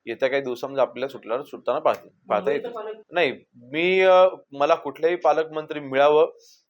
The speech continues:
Speaker 1: मी यासाठी कधीच मागणी देखील केली नव्हती. मला मंत्रिपद मिळावं ह्यासाठी देखील मी कधीच मागणी केली नव्हती. मी याही अगोदर सांगितलेलं आहे, पक्ष नेतृत्वाला जर का योग्य वाटेल, तर पक्ष नेतृत्व मला जी काही जबाबदारी देतील, ती जबाबदारी मी पार पाडेन.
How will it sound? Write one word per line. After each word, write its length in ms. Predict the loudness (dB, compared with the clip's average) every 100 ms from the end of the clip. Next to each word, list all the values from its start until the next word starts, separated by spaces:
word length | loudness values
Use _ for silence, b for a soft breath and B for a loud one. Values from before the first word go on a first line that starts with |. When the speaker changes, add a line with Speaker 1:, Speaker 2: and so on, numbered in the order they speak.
| _
Speaker 1:
मी 160 | -10 -2
यासाठी 400 | 0 0 -2 -4
कधीच 280 | -2 -2 -4
मागणी 300 | -4 -4 -2
देखील 260 | -6 -8 -10
केली 240 | -10 -10
नव्हती. 500 | -6 -6 -6 -10 -12 _ _ _ _ _
मला 220 | -2 2 2
मंत्रिपद 440 | 2 0 2 2
मिळावं 300 | 4 4 4
ह्यासाठी 460 | 2 0 0 -2 -6
देखील 200 | -6 -6
मी 120 | -6
कधीच 220 | -4 -4
मागणी 280 | -2 -2 -4
केली 180 | -8 -8
नव्हती. 420 | -8 -10 -12 -18 _ _ _
मी 120 | -4
याही 240 | 0 2 4
अगोदर 240 | 4 2
सांगितलेलं 480 | 0 -4 -6 -4 0
आहे, 200 | 2 0 -8 _ _ _ -2
पक्ष 300 | -2 0 0
नेतृत्वाला 600 | 2 0 2 4 4 4
जर 160 | 2
का 180 | 0 0
योग्य 360 | 0 -2 -6 0
वाटेल, 460 | 0 2 -2 -2 -12 _ _ _
तर 120 | 0 0
पक्ष 300 | -2 -6 -8
नेतृत्व 500 | -8 -8 0 2 4
मला 300 | 4 4 2 b b b b -20 _
जी 160 | -6 0
काही 200 | 2 2
जबाबदारी 380 | 4 4 2 -4
देतील, 280 | -6 -6 -10
ती 80 | -2
जबाबदारी 380 | 2 2 2
मी 80 | -2
पार 240 | 0 0 2
पाडेन. 380 | 0 -2 -4